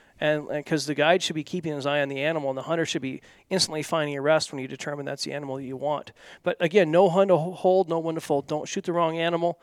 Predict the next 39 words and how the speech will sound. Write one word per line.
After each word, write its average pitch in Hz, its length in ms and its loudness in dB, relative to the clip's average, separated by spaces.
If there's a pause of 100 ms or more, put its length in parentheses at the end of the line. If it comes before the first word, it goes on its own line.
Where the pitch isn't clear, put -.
(300)
Communicate 165 520 2
with 160 100 -2
your 156 120 0
guide. 151 300 6
Make 147 200 -4
sure - 160 -4
you're 160 120 -2
shooting 156 280 -6
the 151 80 -6
one. 147 160 -2
If 143 80 -6
he 147 80 -6
says, 143 180 -2
"Shoot - 200 -6
the 160 100 -4
one 151 160 -2
on 139 60 -6
the 135 100 -8
right," 156 260 4 (400)
make 165 180 4
sure - 160 -2
you 170 120 0
describe 151 440 4
what's 165 180 -2
the 180 40 -6
one 170 140 0
on 147 40 -2
the 143 80 -2
right 143 240 4
doing. 143 300 2
"Well, 135 140 0
it's 131 120 -4
eating 165 300 -4
right 139 180 0
now. 131 200 -2
It 123 60 -8
just 143 180 -2
scratched 147 400 0
its, - 240 0